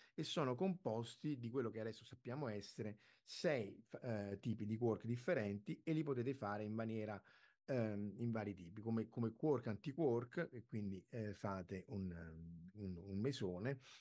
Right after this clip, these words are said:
e, o-, e quindi, eh, spin intero, oppure a tre o anche a quattro o anche a cinque, eccoli qua, vedete, charm, anti-charm, quark, quark, quark, ci sono queste qui. Eh, non sono vere e proprie particelle, in realtà vengono chiamate risonanze perché sono talmente pesanti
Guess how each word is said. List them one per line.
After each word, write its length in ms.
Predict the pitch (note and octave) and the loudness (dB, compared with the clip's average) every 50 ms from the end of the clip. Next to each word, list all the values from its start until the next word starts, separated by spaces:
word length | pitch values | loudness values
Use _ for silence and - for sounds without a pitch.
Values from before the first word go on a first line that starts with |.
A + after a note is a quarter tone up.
| - _ _ _ _ _ _ _ _ _ | -20 _ _ _ _ _ _ _ _ _
e, 380 | - D3+ C#3+ C3+ B2+ A#2+ A#2+ - | 2 4 6 6 6 4 4 2
o-, 100 | D3+ C#3 | 2 2
e 220 | - - B2+ A#2+ | 2 0 -4 -4
quindi, 320 | B2 B2 A2+ G2+ F#2+ G2 | 0 0 2 2 0 -2
eh, 160 | - G#2+ G#2 G#2 | -4 -4 -6 -6
spin 260 | - - A2+ A2 G#2+ | -4 -4 -2 0 0
intero, 460 | C3 C#3+ - - G2+ F#2 F#2+ G2+ C3 | 0 -2 -2 -2 -2 0 0 0 0
oppure 440 | C3+ C3 - - C#3 C3 C3 B2+ A#2+ | -2 -2 0 2 2 4 4 4 2
a 140 | - B2+ B2 | 2 0 -2
tre 440 | B2 - - D3+ E3 D3 B2+ B2 - | -2 -2 0 2 4 4 4 2 2
o 120 | - B2 B2+ | 0 2 2
anche 280 | C3+ C3+ B2 A#2+ C3 | 2 2 0 -4 -8
a 80 | A#2+ - | -10 -8
quattro 480 | _ - D#3+ C#3 A#2 G#2+ - - A2 A#2 | _ 0 0 0 0 -2 -4 -8 -8 -6
o 20 | B2+ | -6
anche 240 | C3 B2+ B2 D3 | -6 -6 -4 -4
a 60 | C#3 A#2+ | -6 -6
cinque, 400 | - - - A2 F#2+ - A2+ A2 | -6 -6 -4 -4 -2 0 -2 -2
eccoli 220 | - A#2 G#2 G#2 | 0 -2 -2 -2
qua, 140 | - - G2 | -4 -6 -6
vedete, 300 | F#2 G2 G#2 F#2+ F2+ F#2 | -4 -4 -6 -6 -6 -6
charm, 340 | - - C3+ C3 A#2+ A2+ A2 | -2 0 2 2 2 2 0
anti-charm, 640 | G#2+ A2 - C3+ B2 B2 C#3+ C3 B2 A#2 A2 G#2+ | -2 -4 -6 -8 -4 -2 0 0 0 0 -2 -4
quark, 240 | G#2 - B2 A2+ - | -4 -2 -4 -4 -2
quark, 220 | - B2+ D3 - - | -4 -6 -6 -6 -2
quark, 480 | - A#2 G2 F#2+ G2+ - - B2 A#2 A#2+ - - - _ _ _ _ | -2 0 0 0 -2 -6 -8 -8 -8 -8 -12 -20 -20 _ _ _ _
ci 120 | - - C3+ | -16 -8 -4
sono 160 | B2+ A2 G2+ | -4 -4 -2
queste 340 | - G#2 G2 - G#2 F#2+ - | -2 -4 -4 -2 -6 -8 -8
qui. 200 | - F#2+ F2 F2 - _ _ _ _ _ _ _ | -8 -12 -14 -14 -18 _ _ _ _ _ _ _
Eh, 320 | _ - D#3 C#3+ C#3 C#3 C3+ | _ 0 2 2 2 2 0
non 260 | C#3 D3+ D#3+ D#3+ D#3 | 0 0 2 2 0
sono 300 | - - - F3 E3 D#3 | -2 0 0 2 2 4
vere 180 | C#3+ C#3+ C3+ C3+ | 4 4 4 4
e 20 | C3 | 2
proprie 240 | - D3+ C#3 C#3 B2 | 0 0 0 0 0
particelle, 560 | B2+ B2+ B2 - D3 B2 - D#3+ D3 C#3+ C3+ | 0 -2 -2 -4 -4 -2 -2 -2 0 0 -2
in 60 | B2 | -2
realtà 240 | B2 B2 A#2+ - C#3 | -2 -4 -2 -2 -2
vengono 260 | C3 B2 A#2+ A#2 A#2 | -2 -2 -2 -2 -2
chiamate 300 | A2+ A#2 B2+ B2 A#2+ A#2 | -2 -2 -2 -2 -2 -2
risonanze 640 | A#2+ A#2 A2 C3+ C3+ C3 C3 B2+ B2 B2 B2 A#2+ G#2+ | -2 -4 -2 -2 -2 -2 0 0 0 -2 -2 -4 -6
perché 220 | G2+ G2 - A2+ | -6 -8 -10 -8
sono 140 | G2+ A2 G#2 | -8 -8 -8
talmente 400 | - A2+ A2+ C3 C#3 C3+ C3+ B2+ | -6 -4 -4 -2 -4 -2 -2 -2
pesanti 640 | A#2 B2 A#2 - B2+ A2 G#2+ G2+ F#2 - - A2+ G#2+ | -2 -2 -2 0 0 0 0 -2 -4 -6 -6 -8 -8